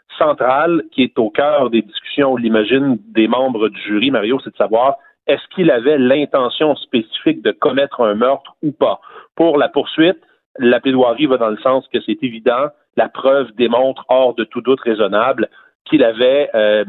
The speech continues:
il savait ce qu'il faisait et qu'il fa-, savait que le geste qu'il posait d'étouffer sa conjointe, Jocelyne Lizotte, euh, allait entraîner, euh, sa mort. La défense dit,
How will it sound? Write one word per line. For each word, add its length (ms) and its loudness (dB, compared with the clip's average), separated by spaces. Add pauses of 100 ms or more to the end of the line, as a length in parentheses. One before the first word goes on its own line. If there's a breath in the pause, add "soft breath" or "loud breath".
(180)
il 200 -12
savait 260 0
ce 80 -16
qu'il 100 0
faisait 440 2 (160)
et 120 2
qu'il 200 -8
fa-, 200 0 (100)
savait 300 0
que 100 -4
le 200 -2
geste 400 -2 (160)
qu'il 120 -6
posait 400 -2
d'étouffer 420 -4
sa 120 0
conjointe, 460 -2
Jocelyne 360 -2
Lizotte, 380 0 (500 loud breath)
euh, 200 2
allait 280 2
entraîner, 640 0
euh, 60 -2 (140)
sa 100 -2
mort. 460 -2 (300)
La 200 2
défense 420 0 (140)
dit, 240 -2